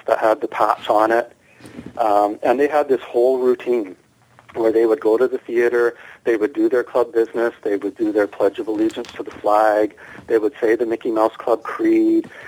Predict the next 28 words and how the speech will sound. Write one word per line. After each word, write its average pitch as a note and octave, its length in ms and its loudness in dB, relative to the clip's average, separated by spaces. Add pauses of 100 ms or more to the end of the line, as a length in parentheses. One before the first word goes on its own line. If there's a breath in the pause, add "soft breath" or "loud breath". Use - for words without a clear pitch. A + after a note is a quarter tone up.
(120 loud breath)
they A#2 120 2
would A2 100 2
have A2 280 2
announcements, A#2 800 0
they A2 80 0
would G#2 120 2
have G#2+ 200 0
a G#2+ 40 4
little A2 260 2
talent A#2 500 0
show, A2 480 0 (540 loud breath)
and G#2 220 -2
then A2+ 260 2
they A2 140 2
would A2 200 0
show, A2 440 2 (320 loud breath)
uh, A#2 400 2
a B2 120 0
whole, B2+ 560 2 (220)
a A#2+ 120 -2
whole, A#2 640 2
uh, A#2 200 0
program. A#2 600 -2
So - 140 -2
they G#2 140 2
would G#2 120 -2
have G#2+ 220 2
a G#2 60 0